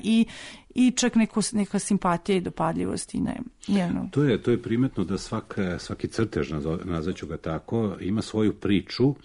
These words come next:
Speaker 2: da ona ima čak anegdotski, e, karakter.
Speaker 1: Mhm.
Speaker 2: E, i to je na neki način, e, nešto što privlači, daje šarm određeni celoj ovoj priči.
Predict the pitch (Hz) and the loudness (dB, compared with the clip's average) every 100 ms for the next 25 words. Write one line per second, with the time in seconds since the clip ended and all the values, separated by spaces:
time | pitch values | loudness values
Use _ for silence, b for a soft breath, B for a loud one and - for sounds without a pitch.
0 | B B B - 95 101 117 113 98 - | B B B -4 0 2 4 4 2 0
1 | - - 98 98 90 90 - - 71 67 | -6 -2 2 2 2 0 -2 -10 -10 -10
2 | - 76 71 - 76 65 - - - - | -10 -10 -8 -6 -6 -6 -10 -16 -18 -18
3 | B B 87 87 85 85 95 87 87 - | B B -6 -2 0 0 -2 -4 -2 -2
4 | 117 117 113 110 110 110 113 - 110 104 | 0 0 0 -2 -2 -2 -2 0 4 4
5 | 98 92 90 101 104 - - - 101 - | 4 2 0 -2 -4 -6 -6 -4 -4 -2
6 | 101 98 113 110 - 82 - - 90 82 | 0 2 2 -2 -4 -6 -8 -6 -4 -2
7 | 104 123 - 131 135 95 80 78 82 80 | 0 0 2 4 4 4 4 2 0 0
8 | 76 - 78 73 71 64 60 - - - | -4 -4 -4 -4 -4 -6 -12 -12 -14 -14
9 | - - | -14 -16